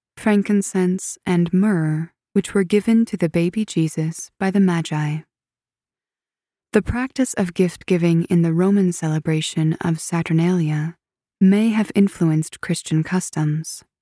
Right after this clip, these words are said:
but on the other hand, the Christian, quote, "core dogma of the Incarnation" solidly established the giving and receiving of gifts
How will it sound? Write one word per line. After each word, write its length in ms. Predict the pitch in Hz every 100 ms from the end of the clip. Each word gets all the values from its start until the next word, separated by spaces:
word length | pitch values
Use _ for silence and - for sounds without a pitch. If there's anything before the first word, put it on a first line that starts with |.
| _ _
but 160 | 185 185
on 140 | 156
the 140 | 160 160
other 180 | 247 262
hand, 640 | 180 160 156 156 180 - _ _
the 80 | 196
Christian, 580 | - 220 - - 220 214
quote, 500 | - 185 180 - - _
"core 280 | - 185 214
dogma 580 | 190 170 170 180 180 -
of 180 | 185 170
the 140 | 180
Incarnation" 1000 | 180 170 - 208 202 160 156 - 160 160 - _ _ _ _ -
solidly 760 | - 208 226 247 226 196 185
established 800 | 180 - 190 185 180 165 160 -
the 140 | 180
giving 480 | 165 180 175 170 165
and 160 | 165 165
receiving 640 | 170 - 190 180 170 160 -
of 240 | 165 160
gifts 640 | - 185 160 - - -